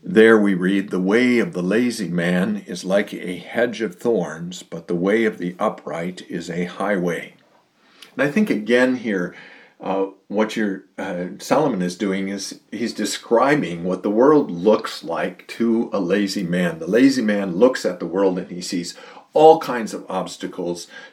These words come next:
to him accomplishing his purposes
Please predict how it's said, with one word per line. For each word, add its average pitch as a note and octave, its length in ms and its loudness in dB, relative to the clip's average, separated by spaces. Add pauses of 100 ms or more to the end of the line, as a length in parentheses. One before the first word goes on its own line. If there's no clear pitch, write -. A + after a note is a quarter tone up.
to A2 100 -2
him A#2+ 360 -2
accomplishing G#2 920 -2
his F2+ 200 -10
purposes F2 680 -4